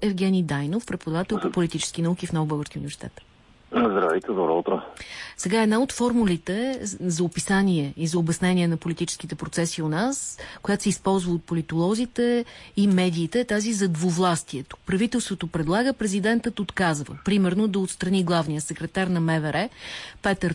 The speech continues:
Speaker 1: Тодоров, който, да припомня новината от късно вчера, той в крайна сметка сам подаде оставка. Вие какво виждате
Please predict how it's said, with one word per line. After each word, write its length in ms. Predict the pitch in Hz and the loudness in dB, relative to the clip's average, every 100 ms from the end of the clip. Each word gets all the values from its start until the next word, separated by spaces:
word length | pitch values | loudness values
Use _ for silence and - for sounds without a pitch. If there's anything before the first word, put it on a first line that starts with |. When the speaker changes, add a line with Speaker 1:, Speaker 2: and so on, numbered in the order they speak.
| - | 0
Speaker 1:
Тодоров, 480 | 175 165 170 262 - | 0 2 0 0 0
който, 500 | 214 214 240 247 202 | -2 0 0 0 0
да 100 | 190 | 0
припомня 440 | 180 202 208 196 | 0 2 4 4
новината 500 | 180 165 170 170 170 | 4 2 2 0 -2
от 100 | 156 | -4
късно 300 | 170 151 160 | -2 0 -2
вчера, 460 | - 202 233 269 269 | 0 0 2 2 2
той 120 | 233 | -2
в 60 | - | 0
крайна 280 | 214 233 220 | 2 2 2
сметка 380 | 208 220 - | 0 -2 -2
сам 340 | 240 - 202 196 | -4 0 0 2
подаде 340 | 190 175 170 | 2 2 2
оставка. 640 | 160 160 147 131 - - 165 - - - - | 0 -2 -6 -6 -8 -10 -10 -12 -14 -8 0
Вие 140 | 233 | 0
какво 280 | 220 - 240 | 0 -2 0
виждате 960 | 214 233 220 180 175 190 226 240 220 | 2 2 2 -2 -2 -4 -2 -2 -4